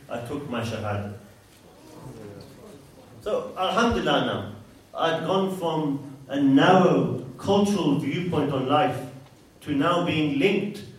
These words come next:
with one point six billion Muslims around the globe.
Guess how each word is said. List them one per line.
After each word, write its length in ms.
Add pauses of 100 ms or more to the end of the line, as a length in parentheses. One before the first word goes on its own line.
(160)
with 220
one 360
point 220
six 300
billion 560
Muslims 580
around 360
the 120
globe. 300